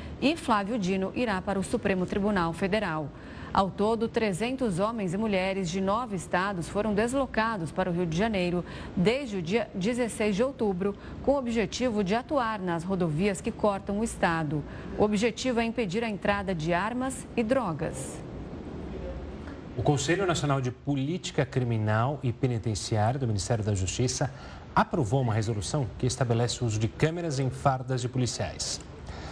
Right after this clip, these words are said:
Speaker 2: O repórter Thiago Nolasco hoje tá com a gente lá em Brasília e conta mais detalhes sobre esse assunto. Thiago, uma boa noite. Com essa decisão, os estados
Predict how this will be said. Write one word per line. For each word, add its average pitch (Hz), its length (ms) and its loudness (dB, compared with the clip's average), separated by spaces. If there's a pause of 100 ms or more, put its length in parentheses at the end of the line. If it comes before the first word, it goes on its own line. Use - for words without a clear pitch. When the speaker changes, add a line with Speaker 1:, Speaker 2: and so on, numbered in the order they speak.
(300)
Speaker 2:
O 123 100 2
repórter 160 300 2
Thiago 156 240 0
Nolasco 151 540 0
hoje 131 180 0
tá 123 140 2
com - 120 -6
a 113 40 4
gente 117 360 0
lá 117 140 4
em 113 60 0
Brasília 107 480 0
e 143 40 -2
conta 160 280 0
mais 147 340 0
detalhes 117 420 0
sobre 113 220 -2
esse - 100 0
assunto. 147 520 2
Thiago, 156 420 0 (380)
uma 156 80 2
boa 170 140 6
noite. 220 340 -2
Com 220 60 0
essa 214 180 0
decisão, 196 400 0
os 170 100 2
estados 185 540 0